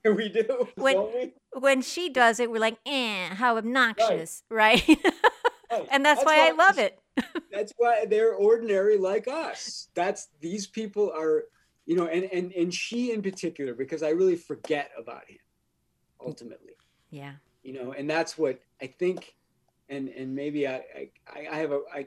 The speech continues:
Speaker 1: can, I'm, I'm, I'm gonna posit something. 'Cause I, I, I wanna, I, I'm still asking this question to myself, like, if I was to explain to people, like, why this is, you know, one of the great contemporary stories by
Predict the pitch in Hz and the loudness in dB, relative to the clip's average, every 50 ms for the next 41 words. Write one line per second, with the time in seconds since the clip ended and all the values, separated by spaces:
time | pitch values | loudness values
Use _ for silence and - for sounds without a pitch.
0 | _ _ - 156 156 151 151 156 - 151 147 151 160 156 156 156 151 139 127 - | _ _ -12 -10 -8 -8 -10 -10 -10 -10 -8 -8 -8 -8 -6 -8 -8 -8 -10 -12
1 | - - 156 143 135 123 - 117 107 - - - - 120 - _ _ - _ _ | -12 -8 -6 -6 -6 -6 -8 -10 -16 -16 -16 -20 -20 -20 -20 _ _ -20 _ _
2 | - _ _ _ _ - _ _ _ - 151 156 175 160 156 180 170 160 - - | -20 _ _ _ _ -20 _ _ _ -8 -2 -2 -2 -2 -2 -4 -6 -6 -6 -4
3 | - 165 185 196 196 - - - 190 190 - - 160 160 160 185 175 165 156 - | -2 0 0 2 0 -2 -6 -10 -12 -12 -4 -4 -4 -2 -2 -4 -6 -6 -6 -8
4 | - - 262 247 233 208 196 - - 175 165 147 - - 175 160 - - - 151 | -6 0 4 4 6 4 4 0 -4 -6 -8 -8 -6 -2 -2 -2 -2 -4 -8 -6
5 | 139 135 127 - - 151 139 135 - 135 120 113 135 127 135 127 127 127 123 - | -6 -6 -8 -6 -6 -6 -6 -6 -6 -8 -8 -8 -8 -10 -8 -8 -8 -8 -10 -10
6 | _ 135 110 - _ _ _ _ _ _ _ _ _ - - - - _ 160 165 | _ -12 -12 -12 _ _ _ _ _ _ _ _ _ -20 -20 -20 -10 _ -2 0
7 | 165 165 165 165 165 160 156 - - 135 123 127 127 123 120 113 110 107 - 127 | 2 4 4 4 2 0 -4 -10 -12 -12 -10 -6 -6 -4 -4 -4 -6 -8 -6 -6
8 | 127 131 127 123 120 120 - - 127 110 101 - - - _ _ _ _ _ _ | -4 -2 -2 -4 -4 -6 -10 -12 -14 -12 -12 -12 -14 -14 _ _ _ _ _ _
9 | _ _ 180 151 131 127 131 131 127 123 120 123 123 123 120 127 123 123 123 123 | _ _ -4 -4 -2 -2 -2 -2 -2 -4 -6 -10 -10 -6 -4 -2 -2 -2 -4 -8
10 | _ _ _ _ _ _ _ _ _ _ _ _ _ - 113 113 - - 135 123 | _ _ _ _ _ _ _ _ _ _ _ _ _ -20 -18 -14 -8 -6 -6 -4
11 | 127 131 127 120 117 117 117 110 - - - 135 135 135 127 123 117 110 110 _ | -2 2 4 6 6 4 2 0 -6 -8 -6 -6 -2 0 0 0 0 -4 -6 _
12 | 120 113 113 117 117 113 117 113 | -6 -4 -2 -2 -2 -2 -2 -4